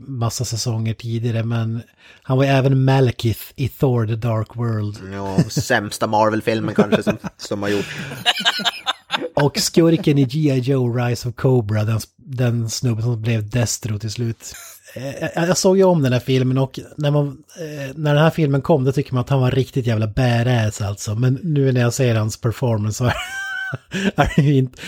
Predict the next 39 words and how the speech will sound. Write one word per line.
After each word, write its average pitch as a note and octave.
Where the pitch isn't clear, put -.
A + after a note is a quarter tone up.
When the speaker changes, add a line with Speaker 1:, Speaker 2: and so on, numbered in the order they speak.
Speaker 1:
den C#3
har C3+
inte C3
åldrats A#2+
sådär A#2
jättebra, A2
men G#2+
a-, E3
allting G3+
annat D3+
i C3+
filmen A2+
håller A2+
ändå, A#2
tycker -
jag. A#2
Så, B2+
så -
det C#3
är C#3
ju, B2
om C#3
man C#3+
gillar C#3
den B2+
här A2
typen G#2+
av A2
Bruckheimer-filmer A2
så, G#2+
så -
är A2
det A2
absolut A2+
en A2
film A2+
jag A2
ska A2+
rekommendera. A2